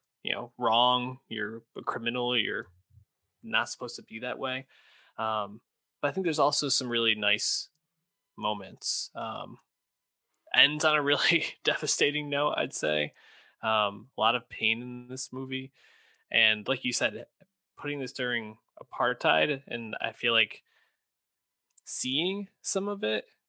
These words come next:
but not really getting out fully into it is kind of like, yeah, feeling a, a, a bit used. But apparently it is also based off of, uh, the, the writer's experience.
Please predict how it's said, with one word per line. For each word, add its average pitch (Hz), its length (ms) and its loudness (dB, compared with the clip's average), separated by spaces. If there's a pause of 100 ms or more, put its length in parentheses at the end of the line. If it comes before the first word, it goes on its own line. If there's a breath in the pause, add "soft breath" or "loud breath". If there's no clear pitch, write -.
(220)
but 113 180 0 (140)
not 123 460 2
really 165 440 -6
getting 175 320 -4
out 180 180 -6
fully 175 260 -6
into 185 260 -4
it - 20 2
is 147 100 -2
kind 123 240 -4
of 120 100 -8
like, 113 460 0 (560)
yeah, - 80 -20 (640)
feeling 120 280 -2
a, - 20 -4
a, 107 320 -2 (140)
a 120 40 -8
bit 117 220 2
used. 123 340 -4
But 143 180 2
apparently 175 440 -2
it 123 80 -2
is 127 200 -4
also 117 260 -2
based 110 340 -2 (100)
off 104 320 -4
of, 104 160 -18 (800 soft breath)
uh, 98 360 -4
the, 92 140 -10 (200)
the 101 80 -10
writer's 101 640 -4 (140)
experience. - 960 -16